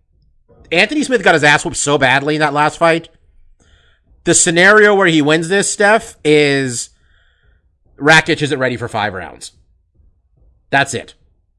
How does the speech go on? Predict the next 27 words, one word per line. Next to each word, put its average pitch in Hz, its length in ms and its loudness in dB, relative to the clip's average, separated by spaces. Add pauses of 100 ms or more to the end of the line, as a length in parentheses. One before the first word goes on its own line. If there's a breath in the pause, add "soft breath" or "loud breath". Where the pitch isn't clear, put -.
(160)
I 139 140 0
think 165 160 -4
we 156 80 -2
get 147 180 -2
to 151 80 -4
round 143 260 0
three 147 160 -2
or 156 80 2
four 147 200 0
would 139 100 0
be 135 80 -4
the 123 140 -6
only 147 260 -2
time 139 260 -2
where 127 80 -2
I'm 127 120 -2
like, 120 240 -6 (420 soft breath)
"Rakic 139 400 0
is 135 80 -4
slowing 139 300 0
down. 131 180 0
Maybe 127 200 -4
Anthony 127 260 -4
can 120 120 -6
do 120 120 -4
something." 104 340 -8
But 110 200 -4